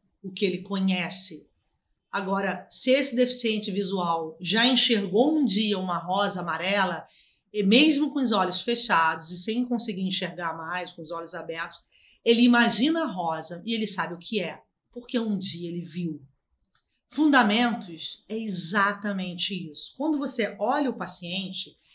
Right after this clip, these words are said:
é cem por cento necessário que ele conheça os fundamentos,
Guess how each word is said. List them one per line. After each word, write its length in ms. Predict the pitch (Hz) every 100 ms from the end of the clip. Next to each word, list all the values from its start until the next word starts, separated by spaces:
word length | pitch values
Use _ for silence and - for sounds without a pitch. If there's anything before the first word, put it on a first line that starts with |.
| _ _ -
é 120 | 311
cem 560 | - - 339 359 440
por 160 | 427 -
cento 420 | - 262 247 240
necessário 800 | 226 - 262 - 196 175 170 170 _ - - -
que 100 | -
ele 120 | 240 247
conheça 760 | 240 262 240 208 196 - 208 208
os 100 | -
fundamentos, 800 | 208 202 220 180 156 - -